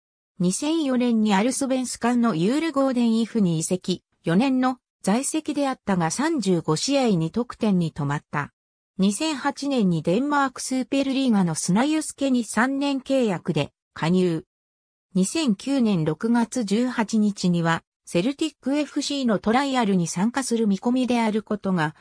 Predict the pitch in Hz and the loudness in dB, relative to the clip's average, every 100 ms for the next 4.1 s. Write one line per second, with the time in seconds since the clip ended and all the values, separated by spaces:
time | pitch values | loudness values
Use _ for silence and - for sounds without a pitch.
0 | _ _ 160 254 240 226 208 196 160 - | _ _ 0 0 0 0 0 -2 -6 -8
1 | _ _ _ _ _ _ 175 226 277 302 | _ _ _ _ _ _ 0 0 2 0
2 | 294 262 233 185 - 196 247 262 247 262 | 2 2 2 0 0 0 0 0 0 0
3 | 254 220 208 185 202 196 180 175 - 160 | 0 -2 -4 -2 2 2 2 0 0 0